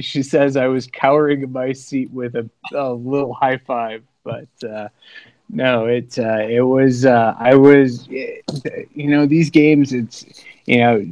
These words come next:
these are, these are the games that she doesn't mind going to with me, 'cause whatever the outcome, I'm happy.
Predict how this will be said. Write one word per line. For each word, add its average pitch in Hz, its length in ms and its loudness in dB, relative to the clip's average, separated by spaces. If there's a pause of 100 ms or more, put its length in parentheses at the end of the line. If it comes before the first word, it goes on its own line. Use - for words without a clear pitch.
(100)
these 143 340 6
are, 160 220 6
these 131 380 2
are 156 60 4
the 147 80 0
games 135 380 2
that 123 160 -6
she 139 140 -2
doesn't 131 220 2
mind 127 260 0
going 120 280 0
to 135 200 2
with 131 200 4
me, 139 200 0
'cause 117 500 -6
whatever 120 340 -2
the 123 200 2
outcome, 127 440 0
I'm 101 140 -6
happy. 113 480 -4